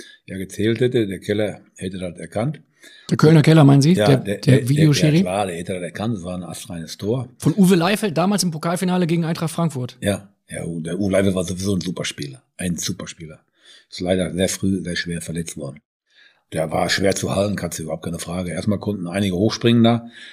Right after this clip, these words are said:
Speaker 1: die sind nicht hochgesprungen, aber gut, der Schweischuss war exzellent geschossen. Weil andere?
Speaker 2: Das Angebot vom F C Schalke.
Speaker 1: Ja, klar, ich hab das dann gehört. Da hab ich gesagt, der, der ist wohl verrückt, der, ich muss doch meine besten Spieler, die muss ich doch halten.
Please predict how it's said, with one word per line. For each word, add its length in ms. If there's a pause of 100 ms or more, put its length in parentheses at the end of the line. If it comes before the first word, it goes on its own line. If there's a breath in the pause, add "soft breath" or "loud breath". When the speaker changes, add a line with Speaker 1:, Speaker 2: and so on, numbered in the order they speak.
(120 loud breath)
Speaker 1:
die 120
sind 160
nicht 100
hochgesprungen, 560
aber 420 (300)
gut, 180
der 100
Schweischuss 460
war 240
exzellent 400
geschossen. 440 (680)
Weil 220
andere? 460 (300)
Speaker 2:
Das 160
Angebot 480
vom 160
F 160
C 140
Schalke. 480
Speaker 1:
Ja, 240
klar, 380
ich 100
hab 60
das 120
dann 140
gehört. 420 (480 soft breath)
Da 80
hab 60
ich 60
gesagt, 120
der, 120
der 140
ist 100
wohl 100
verrückt, 400
der, 80
ich 120
muss 160
doch 100
meine 200
besten 280
Spieler, 320
die 100
muss 200
ich 80
doch 180
halten. 360